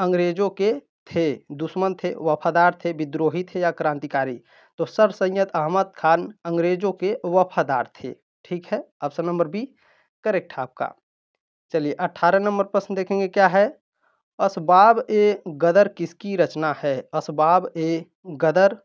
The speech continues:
सर सैयद अहमद खां की रचना है। ऑप्शन नंबर ए करेक्ट है आपका। प्रश्न नंबर उन्नीस क्या है साथियों? बहुत ही शानदार प्रश्न है। सर सैयद अहमद खान ने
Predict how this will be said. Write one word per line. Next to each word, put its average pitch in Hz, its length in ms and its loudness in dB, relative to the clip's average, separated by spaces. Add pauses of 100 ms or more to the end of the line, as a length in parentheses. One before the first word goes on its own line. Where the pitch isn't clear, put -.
(140)
सर 202 240 0
सैयद 175 420 -2 (120)
अहमद 160 340 -6
खां 139 260 -10
की 139 160 -8
रचना 135 340 -8
है। 170 240 0
ऑप्शन 147 180 -6
नंबर 151 220 -4
ए 220 180 -4 (440)
करेक्ट 180 320 -2
है 143 100 -4
आपका। - 380 -8 (1200)
प्रश्न 190 240 -2
नंबर 196 240 0
उन्नीस 190 380 -2
क्या 196 180 2
है 190 80 2
साथियों? 196 680 -4
बहुत 165 220 0
ही 170 80 -4
शानदार 156 420 0
प्रश्न 190 300 -4
है। 190 240 0 (260)
सर 202 240 2
सैयद 202 500 -2
अहमद 180 360 -4
खान 180 320 -2
ने 147 140 -4